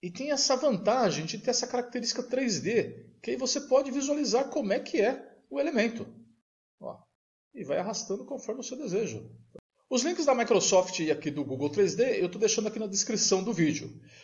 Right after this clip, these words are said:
Só que você, antes disso, você vai ver as dicas que eu vou te dar pra você decorar de uma vez por todas as famílias dos elementos. O que são mnemônicos? São técnicas pra auxiliar a tua memória.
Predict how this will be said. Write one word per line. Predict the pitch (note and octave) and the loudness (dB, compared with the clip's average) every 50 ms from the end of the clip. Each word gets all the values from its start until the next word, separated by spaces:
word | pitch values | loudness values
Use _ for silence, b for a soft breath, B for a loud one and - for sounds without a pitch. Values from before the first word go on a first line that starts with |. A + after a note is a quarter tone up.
| B B | B B
Só | - - - A#3 C#4 - | 6 10 10 10 10 8
que | - F4 | 6 2
você, | D4 D4 B3 - - - - - - - | 6 6 6 8 8 4 4 2 10 10
antes | D4 F4 G4+ G4 F#4 - A#3 G3+ D#3 G2+ | 12 12 12 8 6 4 2 2 2 4
disso, | - - A3 - - B3+ | 2 4 6 6 6 6
você | A3 A#3 G#3+ - B3+ | 4 2 2 2 2
vai | A#3 A#3+ A3 E3 | 4 4 4 4
ver | C#3+ C#3+ D#3+ G#3 A3+ | 4 6 6 6 8
as | G#3 E3+ E3 - | 8 6 4 2
dicas | - A3+ C#4+ C#4+ D4+ C4+ - | 4 2 2 2 2 0 0
que | - | 0
eu | B3+ | 0
vou | G#3 A3 | 0 0
te | - G3+ | 0 2
dar | - G3 | 2 2
pra | G3+ A3+ G3 | 2 2 -2
você | F3+ - - | -2 -2 0
decorar | F3 G3+ A#3 - - C4+ E3 C3 C#3 - | 0 0 0 4 6 8 8 10 8 6
de | - E3+ F#3+ | 6 4 6
uma | F#3+ D#3 | 4 4
vez | A#2+ G3+ D4 - | 6 8 6 6
por | - - C4 F#3 - - | 6 4 -2 -4 -2 6
todas | - F#3+ G3+ G3+ G#3 G#3+ G#3+ - - B B B B B B B B | 10 10 10 10 10 6 4 4 0 B B B B B B B B
as | - F3+ G#3 - - | 2 4 4 8 8
famílias | C4 A3 E3 E3 F#3+ A#3 B3 A3+ A3+ G3+ | 8 8 8 8 6 4 4 4 2 2
dos | G#3 G3 | 2 4
elementos. | G#3+ A3+ A#3+ A3+ G#3 D#3 B2+ - - - - - - - _ _ _ _ | 6 6 8 8 6 4 4 2 -2 -4 -4 -6 -10 -20 _ _ _ _
O | - G#3 | -4 -2
que | G3+ - | 0 2
são | - D#4+ D4+ | 2 2 2
mnemônicos? | C#4+ D4 C#4+ C#4+ C4 A#3 G#3+ G3+ F3 C3+ A#2+ - - F#2+ - - - - _ | 0 0 2 2 2 4 4 4 2 2 0 -4 -8 -12 -14 -14 -16 -20 _
São | _ - F#4+ G4+ G4 | _ -4 -4 -4 0
técnicas | - E4 D#4+ - D#4 D#4+ E4 D4+ - | 0 0 0 0 -4 -4 -4 -4 -4
pra | - - C#4+ | 2 2 2
auxiliar | C#4 - - - D4 C#4+ G#3+ G#3 A#3+ | 2 4 0 0 2 2 2 2 2
a | - | 0
tua | - - D4 D#4 | 0 0 -2 0
memória. | E4 D4+ C4+ G3 C3+ A2 G2+ G2 G2+ - | 0 2 4 4 4 4 2 -2 -8 -12